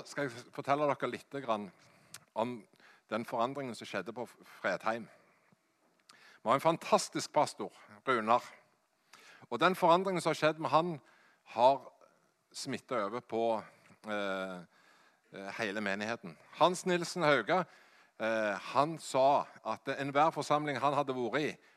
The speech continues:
var et speilbilde av den lederen de hadde. Og jeg ser på den forandringen som har skjedd med Runar, så har for-, menigheten blitt forandret gjennom det.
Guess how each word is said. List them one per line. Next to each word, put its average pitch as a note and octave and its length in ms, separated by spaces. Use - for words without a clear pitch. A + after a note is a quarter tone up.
var A2+ 80
et - 100
speilbilde A#2 760
av A#2+ 140
den A#2+ 80
lederen G#2+ 400
de B2 80
hadde. F#2 340
Og A2+ 80
jeg C3 100
ser E3 280
på E3+ 100
den D3+ 160
forandringen D3+ 480
som C#3+ 100
har B2+ 40
skjedd C#3 220
med C#3+ 160
Runar, A#2+ 400
så B2 280
har A#2+ 280
for-, A#2+ 300
menigheten A2+ 840
blitt G2+ 180
forandret G2+ 500
gjennom G2 200
det. F2+ 160